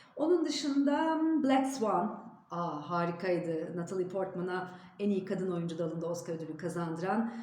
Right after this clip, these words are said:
e, Black Swan... e, siyah Kuğu filmi de iki bin on yılında oldukça fazla ses getirmişti. Onu da izlemediyseniz şiddetle öneriyorum.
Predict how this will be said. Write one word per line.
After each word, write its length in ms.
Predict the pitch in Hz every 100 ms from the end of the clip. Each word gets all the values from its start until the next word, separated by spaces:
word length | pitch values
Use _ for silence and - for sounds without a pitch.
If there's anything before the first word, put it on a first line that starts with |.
| - 202
e, 440 | 185 180 175 180 202
Black 260 | 233 233
Swan... 320 | - 202 180
e, 520 | 185 - - - - - _ _ _ -
siyah 500 | - 208 214 226 202
Kuğu 160 | 180
filmi 380 | 170 214 196 170
de 380 | 196 240 - - - - -
iki 200 | 208 220
bin 220 | 202 - -
on 180 | 214 190
yılında 440 | 170 175 180 - 208
oldukça 320 | 180 160 175
fazla 380 | 170 170 180 208
ses 320 | 190 180 -
getirmişti. 580 | 160 - 160 - - -
Onu 240 | 190 185
da 40 |
izlemediyseniz 960 | 185 175 185 175 170 - 170 196 202 - -
şiddetle 680 | - - - 170 180 180 180
öneriyorum. 760 | 185 175 165 160 160 202 226